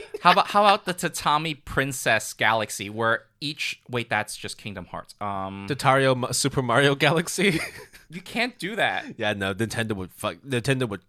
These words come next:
Speaker 1: like, fuck us hard. Yeah, no, sorry, Nintendo. Um, but yeah, no, that, that, dude, okay, I, I, ten minutes talking about this fucking statue, I, I'm actually very happy. I think
Speaker 2: Like,
Speaker 1: I've got
Speaker 2: face
Speaker 1: enough.
Speaker 2: palms everywhere. So, okay.
Speaker 1: Is it Baka of the Month? Should we give it Baka of the Month?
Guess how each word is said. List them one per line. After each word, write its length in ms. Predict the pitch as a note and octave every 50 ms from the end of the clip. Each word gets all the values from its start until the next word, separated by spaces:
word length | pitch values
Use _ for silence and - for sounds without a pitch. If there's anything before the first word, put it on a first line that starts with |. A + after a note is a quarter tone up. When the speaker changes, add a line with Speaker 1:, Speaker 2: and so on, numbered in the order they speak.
| _ _ -
Speaker 1:
like, 120 | F#2 - _ - - - _ _ _ _
fuck 200 | - - G2 - F#2+
us 120 | E2+ -
hard. 380 | - G#2 F#2 F2 E2+ E2+ E2+ D2+ -
Yeah, 260 | G#2+ F#2+ F2+ F2+ F2+ F2
no, 220 | F#2 F2 E2 E2
sorry, 240 | - - G#2+ G2 F#2+
Nintendo. 500 | F2 F2 D#2+ - E2 D#2+ D#2+ F2 F2 E2+ - - - - - - -
Um, 280 | G2 G2 G2 G2+ G#2+ -
but 140 | - A#2 A2+ G#2
yeah, 160 | A2+ G2+ F2
no, 140 | G2 A2 G#2
that, 220 | F#2+ G#2+ A2+ G2 - _ _
that, 220 | - G#2+ - _ -
dude, 260 | - G#2+ E2+ D2 -
okay, 220 | F2+ F#2 G2 E2 -
I, 140 | - G2 A2 A2 D2+ G2
I, 100 | G#2+ G2+ - - _ _ _ _ _ _ _ _ _ _ -
ten 260 | - - D3 C#3+ C#3
minutes 420 | C3+ C3+ B2+ B2+ B2 A#2+ - - -
talking 340 | - A2 G2+ - A#2 G#2+ G#2+
about 340 | G#2 F2+ F#2 F#2+ F#2 F#2
this 120 | F2 F#2 -
fucking 300 | - - A2 - - F2+
statue, 480 | - - F2+ E2+ D#2+ - - F2 F2 D#2 -
I, 160 | - F2+ F2+ E2+ _ - -
I'm 180 | F2 E2+ E2 E2+
actually 220 | E2 - - F2+
very 260 | - - E2+ E2+ E2
happy. 520 | D#2 - D#2+ D#2+ - - D#2+ D#2+ E2 E2 D#2
I 40 | D#2+
think 160 | - - D#2+ F#2+
Speaker 2:
Like, 100 | B2 - -
Speaker 1:
I've 80 | F2+
got 80 | - -
Speaker 2:
face 200 | - C3 C3 G#2
Speaker 1:
enough. 140 | G#2+ G2 -
Speaker 2:
palms 460 | - C#3+ C3 C3 C3 B2+ B2+ B2+ - - _
everywhere. 840 | B2 B2 A#2+ B2 B2 A2 A2 A2 G2+ F#2+ F2+ F2+ E2+ D#2+ D2+ D2+ D2+ _
So, 220 | - - C3 A#2+ A#2
okay. 200 | B2+ A#2+ - G#3
Speaker 1:
Is 120 | G#3+ G#3
it 100 | B3 G#3
Baka 240 | - B3 B3 - B3
of 80 | A#3+ A3
the 100 | A#3+ A3+
Month? 400 | A3+ A#3 B3 B3+ A#3+ - - -
Should 140 | - - F#3
we 60 | G3+
give 180 | G3 F#3+ G#3+ G3+
it 100 | G#3+ G3+
Baka 240 | A3 G#3 G#3 G#3 G#3
of 100 | G#3 G#3
the 80 | G#3+
Month? 300 | G#3 G#3+ G#3+ A3 A3 -